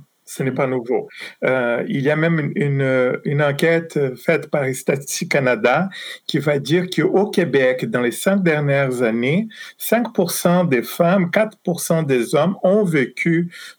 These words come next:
du cyberharcèlement. Donc, euh, c'est, ce sont,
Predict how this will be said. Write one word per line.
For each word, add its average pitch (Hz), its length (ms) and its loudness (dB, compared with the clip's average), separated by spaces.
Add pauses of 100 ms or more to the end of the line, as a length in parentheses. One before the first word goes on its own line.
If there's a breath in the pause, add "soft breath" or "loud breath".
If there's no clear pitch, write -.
du 143 80 -2
cyberharcèlement. 135 1040 -2 (420 loud breath)
Donc, 139 260 0
euh, 143 180 2
c'est, - 420 -2
ce - 160 -2
sont, 240 360 0